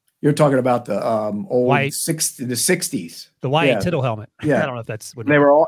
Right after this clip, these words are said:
Speaker 1: they were awful. When I was, when I was a kid, they were terrible for a lot of those years. They were good, then they were terrible. So they were
Speaker 2: Pete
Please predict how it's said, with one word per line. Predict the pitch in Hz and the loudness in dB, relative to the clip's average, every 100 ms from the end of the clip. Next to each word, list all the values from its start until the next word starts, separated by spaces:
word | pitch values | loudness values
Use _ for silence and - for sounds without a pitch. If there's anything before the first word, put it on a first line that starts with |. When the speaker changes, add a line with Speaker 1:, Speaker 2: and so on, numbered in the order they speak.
| 170 | 4
Speaker 1:
they | |
were | 170 147 | 4 4
awful. | 156 156 127 104 | 4 2 -2 -4
When | 117 | -2
I | 143 | -2
was, | 147 | 0
when | 156 151 | 0 2
I | |
was | 151 | 0
a | 123 | -2
kid, | - 98 | -8 -10
they | 104 | -12
were | 107 | -14
terrible | 147 139 120 110 | -8 -6 -6 -8
for | 104 | -10
a | |
lot | 104 104 | -12 -12
of | 104 | -14
those | 110 | -8
years. | 147 | -2
They | 160 | 2
were | 139 | 4
good, | 117 208 208 170 | 6 6 6 2
then | 160 | 0
they | |
were | 151 | -2
terrible. | 135 147 135 104 80 - | -4 -4 -4 -6 -14 -16
So | 104 104 101 | -14 -14 -14
they | 123 | -12
were | 120 | -10
Speaker 2:
Pete | 101 | -12